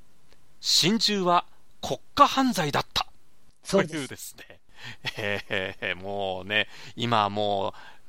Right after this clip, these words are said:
Speaker 1: 右を見ても、左を見ても、世の中みんな、あの、不倫だらけ、<laughs> なんていうような感じになっちゃってますね。
Speaker 2: そうですね。
Speaker 1: 本当に。
Speaker 2: はい。
Speaker 1: 本当あれですね。あの、えー、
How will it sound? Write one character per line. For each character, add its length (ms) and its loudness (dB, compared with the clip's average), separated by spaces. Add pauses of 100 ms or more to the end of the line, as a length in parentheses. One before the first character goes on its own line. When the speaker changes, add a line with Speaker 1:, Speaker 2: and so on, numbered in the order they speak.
(120)
Speaker 1:
右 340 0
を 100 2
見 80 -4
て 80 0
も、 240 2
左 260 2
を 80 0
見 60 -4
て 100 -4
も、 420 -4
世 160 2
の 60 4
中 200 0
み 100 -4
ん 80 -4
な、 160 2
あ 40 -2
の、 220 2 (120)
不 120 -6
倫 140 2
だ 100 6
ら 80 2
け、 180 -2 (140)
<laughs> 100 -8
な 100 6
ん 20 -2
て 160 2
い 20 8
う 40 2
よ 60 2
う 20 -2
な 100 0
感 140 -2
じ 100 -8
に 40 -10
な 60 -6
っ 60 -18
ち 80 2
ゃ 20 2
っ 40 0
て 100 -8
ま 120 6
す 40 4
ね。 120 4
Speaker 2:
そ 160 -4
う 40 0
で 100 8
す 20 10
ね。 180 10 (280)
Speaker 1:
本 220 6
当 60 -12
に。 60 6
Speaker 2:
は 120 8
い。 180 0 (460)
Speaker 1:
本 480 -2 (440)
当 160 6
あ 40 6
れ 60 2
で 80 -6
す 120 -6
ね。 140 4
あ 100 4
の、 340 2 (280)
え 600 2
ー、 80 -18